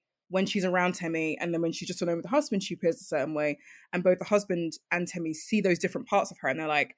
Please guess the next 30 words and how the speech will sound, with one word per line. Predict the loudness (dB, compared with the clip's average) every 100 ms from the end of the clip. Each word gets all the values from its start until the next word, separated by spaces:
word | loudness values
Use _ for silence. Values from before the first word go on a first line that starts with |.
| _
"This | 2 2
is | 0
the |
true | -2 -2
version | 2 2 0 -4
of |
her, | 2 4
this | 4 -2
is | 0
not | 0
the | 0
true | -2
version," | 2 2 0
but | 2
they | 2
have | 2 2
their | 2
own | 2
ideas | 0 0
about | -2
that | -4
because | -6 -6
of | -4
what | -4 -4
she | -4
presents | -4 0 0 0 -6
to |
them. | -2 -2 -4 -8 _ _ _ -4
And | -2 0
so | 2 4 4